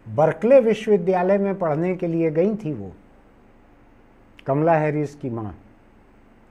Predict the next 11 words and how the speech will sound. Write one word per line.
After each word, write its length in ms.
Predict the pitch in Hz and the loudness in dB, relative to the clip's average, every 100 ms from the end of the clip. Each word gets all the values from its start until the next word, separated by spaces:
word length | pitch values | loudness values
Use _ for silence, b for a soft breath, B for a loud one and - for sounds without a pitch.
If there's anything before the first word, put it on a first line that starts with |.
| - - 175 | -20 -12 -4
मुझको 240 | 202 277 | -2 0
अच्छा 280 | 262 - 269 | 0 0 2
इसलिए 460 | 262 240 240 262 | 2 0 0 4
लगा 300 | 247 226 226 | 4 4 0
कि 180 | 220 240 | -2 0
उसी 280 | 220 - 240 | -2 0 0
बर्कले 420 | 208 196 196 214 | 2 2 2 0
विश्वविद्यालय 800 | 214 202 202 185 160 170 160 180 | 2 0 -2 -4 0 0 4 4
में 180 | 180 175 | 4 0
एक 380 | 170 156 160 139 | -2 -2 -2 -2
बार 260 | 139 165 | -4 -4